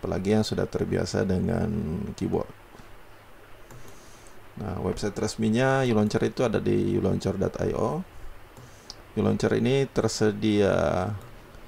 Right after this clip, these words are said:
untuk basis Ubuntu atau Debian. Ini ada file debnya. Bisa juga menggunakan repository P P A-nya. Kemudian di Arch Linux juga bisa,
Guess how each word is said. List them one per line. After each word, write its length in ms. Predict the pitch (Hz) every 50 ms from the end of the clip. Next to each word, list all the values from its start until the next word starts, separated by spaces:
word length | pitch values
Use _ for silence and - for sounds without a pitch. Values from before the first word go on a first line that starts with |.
| - - - - - - - -
untuk 480 | 110 98 95 92 - - - 95 95 - - - - - - - - - - - - - - - - - - - - - - -
basis 420 | 95 92 90 - - 95 87 90 - - - - - - - - - - - - - - - - - -
Ubuntu 880 | 110 104 92 92 95 95 92 92 95 95 - 101 101 104 101 101 101
atau 160 | 101 - 92 90
Debian. 560 | 92 92 90 98 98 92 95 117 143 143 127
Ini 160 | 110 98 87
ada 240 | 90 87 92 95 92
file 400 | - 95 95 92 92 90 87 87
debnya. 400 | - - 95 98 104 123 147 - - - - - - - - - -
Bisa 240 | - 98 - 104 107
juga 240 | 104 104 107 104 104
menggunakan 720 | 104 101 98 95 92 90 92 - 95 98 104 104 104 104 - - - - - - - - - -
repository 800 | - 87 - - 98 95 95 90 - 95 95 98 95 98 95 95
P 160 | - - 98
P 160 | 95 - -
A-nya. 400 | 82 - 98 95 98 104 135 160 170 - - - - - - - - - - - - - - - - - - - -
Kemudian 720 | - 104 98 98 98 98 107 110 113 113 113 117 113 113 120 123 127 147 - - - - - - - - -
di 400 | 107 107 104 104 98 101 98 -
Arch 320 | - - - - - 104
Linux 320 | 101 95 98 - - -
juga 240 | - 98 92 107 113
bisa, 480 | 113 104 92 - - 110 113 127 147